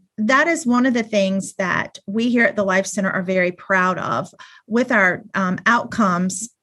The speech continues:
We have really found that one of the three goals that we have has really been met, in that we really do prevent unnecessary hospitalization and emergency room visits because we're monitoring their chronic diseases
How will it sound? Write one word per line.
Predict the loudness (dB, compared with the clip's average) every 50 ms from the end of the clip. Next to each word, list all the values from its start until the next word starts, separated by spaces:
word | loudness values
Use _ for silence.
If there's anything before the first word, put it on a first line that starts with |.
| _ _ _ _ _ _ -10 -8
We | -6 -4 -2 -2 0 0 0 -2 -2 -4 -6 _ -10
have | -2 0 0 0
really | 0 -4 -4 -2 0 2 2 2 2 0
found | -2 -4 -2 -2 0 2 2 0 0 -2 -4 -6 -8 -8
that | -4 -4 -4 -4 -2
one | -2 0 2 4 4
of | 4 2 2 2 2
the | 0 0
three | 0 -2 _ -4 -2 0 0 0 0 -2 -6 -14 _ -14 -10 -4
goals | 0 2 2 4 2 2 0 -2 -2
that | -2 -2 -2 -2
we | -2 -4 -2
have | -2 0 0 0 0 0 -2
has | -2 -2 -2 -2 -4 -4 -12 _ -16 -6 -2
really | 0 2 2 4 2 2 2
been | 0 0 0 0
met, | 0 0 0 0 -2 -2 -6 -14 -20 -20 -20 -16 _ -2
in | 0 2 2 4
that | 2 2 0 -2
we | -2 -2 0 0 2
really | 0 2 2 2 2 2 2 0 0
do | 2 2 2 0 0
prevent | 0 -2 -2 0 0 0 0 0 -2 -2 0
unnecessary | 2 2 4 4 2 0 0 -2 -6 -6 -6 -4 -2 0 2 2 0
hospitalization | 0 0 0 -2 -2 -4 -6 -6 -4 -4 -4 -2 -2 -4 -4 -4 -4 -4 -2 -2
and | -2 -2 -2
emergency | -2 0 -2 -2 -2 -4 -6 -6 -4 -4 -2
room | 0 0 2 2 2
visits | 2 0 0 0 0 -2 -2 -6 -6
because | -4 -4 -4 -2 0 0 0 0 0 0
we're | 0 0 0 2 2
monitoring | 2 4 4 4 4 4 2 0 0 0 0 0 0 0
their | -2 -2
chronic | -4 -2 -2 0 0 0 -4 -4
diseases | -6 -6 -6 -4 -4 -4 -2 -2 -2 0 0 0 0 -2